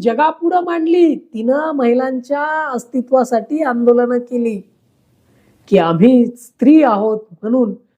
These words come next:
आम्हाला सुद्धा जगण्याचा स्वतंत्र अधिकार असला पाहिजे. क्लारानं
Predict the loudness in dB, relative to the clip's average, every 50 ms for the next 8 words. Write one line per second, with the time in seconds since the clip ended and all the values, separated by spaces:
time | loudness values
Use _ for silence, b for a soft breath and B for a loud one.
0 | _ _ _ -10 -8 -4 -2 -2 -2 -2 -2 -2 -4 -6 -8 -10 -14 -8 -6 -4
1 | -4 -4 -4 -6 -8 -8 -8 -8 -8 -8 -10 -10 -12 -14 -12 -10 -8 -6 -6 -6
2 | -8 -10 -12 _ -10 -6 -4 -4 -4 -4 -4 -6 -6 -6 -6 -6 -6 -8 -8 -10
3 | -10 -8 -8 -8 -6 -8 -10 -10 -10 -10 -10 -10 -12 -16 -18 -18 _ _ _ _
4 | _ _ _ _ _ _ _ _ _ _ b b b b b b b b b -2
5 | -2 0 0 -2 -2 -4 -2 -2 0 0 0 0 -2 -2 -2